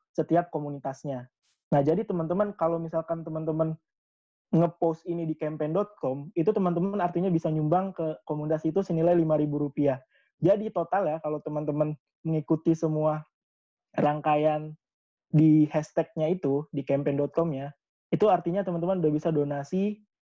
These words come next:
sebanyak seratus lima puluh lima ribu di acara Happiness Festival. Jadi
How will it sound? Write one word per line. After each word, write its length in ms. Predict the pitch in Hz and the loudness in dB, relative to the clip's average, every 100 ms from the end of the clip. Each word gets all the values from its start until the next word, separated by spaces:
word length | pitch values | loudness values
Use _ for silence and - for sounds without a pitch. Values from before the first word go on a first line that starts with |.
| _ _ _ - | _ _ _ -2
sebanyak 400 | 165 151 156 190 | 2 2 0 -4
seratus 320 | - 170 165 175 | -2 -2 -2 -4
lima 160 | 160 | -4
puluh 220 | 156 156 | -2 -2
lima 100 | 151 | 2
ribu 540 | 151 156 - 151 151 151 | 2 2 -2 -4 2 4
di 160 | 151 | 4
acara 480 | 147 139 143 170 190 - | 2 2 4 4 2 -6
Happiness 320 | 156 156 156 | -8 -6 -4
Festival. 480 | 151 151 147 139 135 | -4 -4 -2 -2 0
Jadi 320 | 151 196 180 | 0 -2 -4